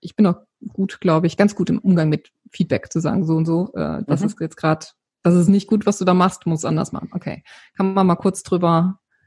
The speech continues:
Speaker 1: gekränkt sein und, und wie auch immer, aber man muss halt weitermachen. Hm? Ähm, ich glaube, dass ich aus der Formel eins auch gelernt habe, dass oftmals tatsächlich Geschwindigkeit eine Rolle spielt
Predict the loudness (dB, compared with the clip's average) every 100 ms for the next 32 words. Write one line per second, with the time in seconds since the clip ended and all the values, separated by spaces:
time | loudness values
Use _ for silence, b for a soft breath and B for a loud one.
0 | _ _ _ -6 -4 2 4 4 2 2
1 | 2 2 2 2 0 -2 -6 -2 -2 0
2 | 2 2 0 -2 -2 -2 -6 -4 0 0
3 | 0 -4 -4 -6 -4 -4 -6 -8 -4 -4
4 | -6 -10 -6 -2 0 2 0 b b b
5 | b b b _ -4 0 2 4 2 0
6 | -2 -2 -2 0 0 2 0 -2 0 0
7 | 0 0 0 2 0 0 -2 0 0 2
8 | 2 2 0 -4 _ _ _ _ _ _
9 | -2 -2 -2 -12 -18 -20 _ _ _ _
10 | _ _ _ _ -8 -4 0 0 0 -2
11 | -2 -2 -2 2 0 2 0 0 0 2
12 | 0 -2 -6 -6 -4 -2 -4 -8